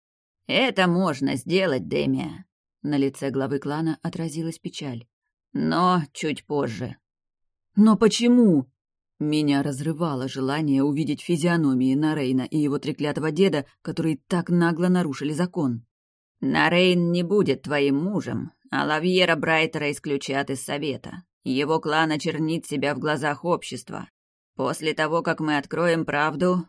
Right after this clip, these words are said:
он и его родственники станут изгоями". "Ну, что поделать?" — развёл руками дедушка.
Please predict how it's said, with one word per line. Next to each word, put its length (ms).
он 300
и 180
его 260
родственники 840
станут 480
изгоями". 680
"Ну, 340
что 280
поделать?" — 640
развёл 520
руками 380
дедушка. 500